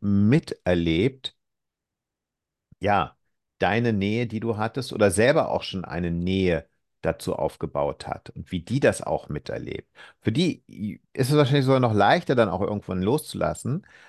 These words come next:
aber die emotionale Fahrten, die machen sie ja mit dir mit, im Grunde genommen, ne? Also, wenn du jetzt denkst, deine Eltern und dein, dein Sohn oder dein, deine Kinder halt, ne,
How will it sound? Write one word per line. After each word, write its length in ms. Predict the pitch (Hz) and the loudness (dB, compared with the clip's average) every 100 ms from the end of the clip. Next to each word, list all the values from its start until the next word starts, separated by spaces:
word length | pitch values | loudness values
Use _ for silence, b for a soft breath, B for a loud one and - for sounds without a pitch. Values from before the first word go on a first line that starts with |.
| B - | B -2
aber 580 | 104 107 107 101 87 - - | 0 4 4 4 2 0 -8
die 300 | 85 92 80 | -8 -6 -2
emotionale 800 | 104 - 92 87 90 87 82 - | -2 0 0 2 2 0 -2 -6
Fahrten, 760 | - - 104 131 - - 95 82 | -16 -4 -2 -2 -4 -6 -6 -4
die 100 | 92 | -2
machen 280 | 110 120 110 | 0 0 0
sie 80 | 107 | 0
ja 100 | 107 | -2
mit 180 | 101 | -2
dir 100 | 101 | 0
mit, 340 | 104 135 - - _ _ _ - | 2 2 -2 -18 _ _ _ -10
im 80 | |
Grunde 300 | 82 71 71 | -6 -4 -4
genommen, 320 | 60 - - - | -6 -8 -10 -6
ne? 240 | 82 135 151 _ | -4 -4 -6 _
Also, 340 | 120 - 104 - B B B B | -6 -4 -6 -10 B B B B
wenn 240 | - 76 85 | -4 0 2
du 60 | |
jetzt 220 | 80 - | 0 0
denkst, 340 | 85 87 - - | 0 0 -2 -4
deine 340 | 76 90 95 | -2 0 -2
Eltern 440 | 80 95 95 98 95 | -2 -2 0 -2 -2
und 240 | 87 76 | -6 -6
dein, 420 | 85 82 76 62 69 | -4 -4 -6 -10 -6
dein 240 | 78 80 | -4 -2
Sohn 460 | 78 82 101 113 98 | 0 2 4 2 0
oder 160 | 76 | -2
dein, 300 | - 50 53 - | -4 -12 -14 -12
deine 360 | - 76 95 | -6 -4 -4
Kinder 420 | - 107 104 101 101 | 0 2 4 4 2
halt, 300 | 98 98 - | 2 0 -2
ne, 240 | 104 | -2